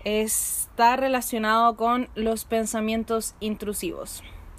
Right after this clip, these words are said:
Em, a propósito de todo, quiero darle las gracias a quienes me han escuchado,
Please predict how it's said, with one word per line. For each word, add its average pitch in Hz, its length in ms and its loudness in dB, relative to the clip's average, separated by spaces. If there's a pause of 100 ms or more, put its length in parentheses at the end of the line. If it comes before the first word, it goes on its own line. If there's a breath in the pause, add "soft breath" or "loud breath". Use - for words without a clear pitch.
(480 loud breath)
Em, 190 1000 -2 (160)
a 196 120 0
propósito 220 580 -2
de 226 80 0
todo, 233 340 0
quiero 214 340 0
darle 214 300 2
las 214 180 -2
gracias 214 440 0
a 214 80 -2
quienes 214 260 -2
me 214 120 -2
han 214 120 -2
escuchado, 247 720 0